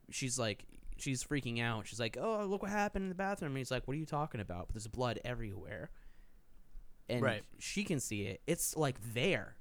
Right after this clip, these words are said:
Speaker 1: too, but he can't see it.
Speaker 2: Right.
Speaker 1: It's the strangest, like, thing.
Speaker 2: So maybe he, it's not so much that the kids are just seeing something, but it's that the adults aren't seeing it.
Speaker 1: I think so.
Speaker 2: Yeah.
Speaker 1: I think so.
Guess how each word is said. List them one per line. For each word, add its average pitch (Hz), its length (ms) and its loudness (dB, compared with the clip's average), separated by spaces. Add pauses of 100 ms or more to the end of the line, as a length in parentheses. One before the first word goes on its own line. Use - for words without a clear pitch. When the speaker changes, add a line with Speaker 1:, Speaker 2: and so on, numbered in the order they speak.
Speaker 1:
too, 143 400 2
but 127 180 0
he 175 140 -2
can't 131 400 0 (840)
see 165 340 0
it. - 200 -10 (200)
Speaker 2:
Right. 117 340 0 (240)
Speaker 1:
It's 139 220 4
the 151 80 2
strangest, 190 640 4
like, 123 200 0
thing. 127 380 -2
Speaker 2:
So 139 160 4
maybe 139 300 10
he, 135 240 4
it's 131 260 2
not 131 200 6
so - 100 4
much 127 200 4
that 120 220 4
the 117 60 0
kids 143 340 8
are 120 60 6
just 113 180 2
seeing 127 240 6
something, 147 280 4
but 117 120 4
it's 107 100 2
that 104 160 6
the 110 100 4
adults 104 420 6
aren't 101 340 2
seeing - 300 -8
it. - 120 -10 (160)
Speaker 1:
I 196 100 8
think 240 200 2
so. 120 400 2
Speaker 2:
Yeah. 104 200 2 (1040)
Speaker 1:
I 151 60 2
think 160 180 0
so. 110 320 2